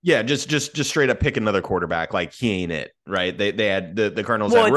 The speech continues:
Speaker 1: Rosen.
Speaker 2: it's,
Speaker 1: They're
Speaker 2: it's
Speaker 1: like,
Speaker 2: ki-, it's kinda interesting 'cause there's gonna be this big war, I think, in the back half of the first round for this Florida quarterback because Justin Fields is doing so well for, like,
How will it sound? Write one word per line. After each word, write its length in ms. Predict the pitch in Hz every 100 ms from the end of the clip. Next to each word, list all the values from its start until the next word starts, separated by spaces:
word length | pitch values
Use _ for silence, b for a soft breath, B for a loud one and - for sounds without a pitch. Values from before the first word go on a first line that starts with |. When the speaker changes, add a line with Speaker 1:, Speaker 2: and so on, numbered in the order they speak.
| 156
Speaker 1:
Rosen. 200 | 143 147
Speaker 2:
it's, 100 | 135
Speaker 1:
They're 100 | 104
Speaker 2:
it's 60 |
Speaker 1:
like, 180 | 98 90
Speaker 2:
ki-, 60 | -
it's 160 | 208 -
kinda 280 | 247 269 202
interesting 540 | 175 202 202 247 233
'cause 180 | - 165
there's 240 | 165 175
gonna 160 | - 185
be 200 | 165 175
this 180 | 156 139
big 300 | 135 147 147
war, 560 | 131 135 135 143 156
I 80 | 147
think, 240 | 143 147 147
in 80 |
the 60 | 127
back 320 | 117 123 127
half 240 | 135 131 135
of 60 |
the 80 | 143
first 280 | 135 135 -
round 280 | 131 135 139
for 100 | 131
this 140 | 123
Florida 420 | - 127 127 139
quarterback 600 | 143 156 160 160 175 180 _ _ _ _
because 260 | 160 165 139
Justin 360 | 151 143 147
Fields 320 | 139 135 135
is 100 | 143
doing 260 | 143 156 160
so 200 | - 156
well 280 | 151 156 156
for, 120 | 143
like, 260 | 120 123